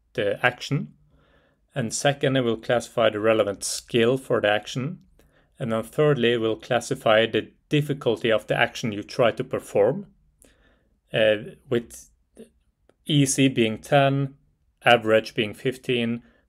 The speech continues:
difficult being twenty, and very difficult is twenty-five.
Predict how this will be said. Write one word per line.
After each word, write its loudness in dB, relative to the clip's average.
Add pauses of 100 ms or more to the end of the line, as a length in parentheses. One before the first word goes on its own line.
(180)
difficult -4
being -6 (260)
twenty, -2 (640)
and -2
very 4
difficult -6
is -18
twenty-five. -12